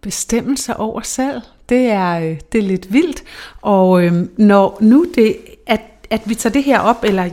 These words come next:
jeg i dag tager det her op med ægteskab og parforhold, så, øhm,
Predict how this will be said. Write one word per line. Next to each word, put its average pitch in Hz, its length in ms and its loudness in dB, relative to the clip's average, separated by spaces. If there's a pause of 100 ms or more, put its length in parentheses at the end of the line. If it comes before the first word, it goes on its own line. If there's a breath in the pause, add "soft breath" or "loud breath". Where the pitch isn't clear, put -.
jeg 214 320 -4
i 285 80 -2
dag 247 340 -2
tager 240 200 -2
det 262 160 0
her 247 180 -2
op 220 240 -4
med 240 180 4
ægteskab 233 640 -4
og 208 100 -4
parforhold, 220 520 -4 (420 loud breath)
så, 262 460 2
øhm, 196 400 0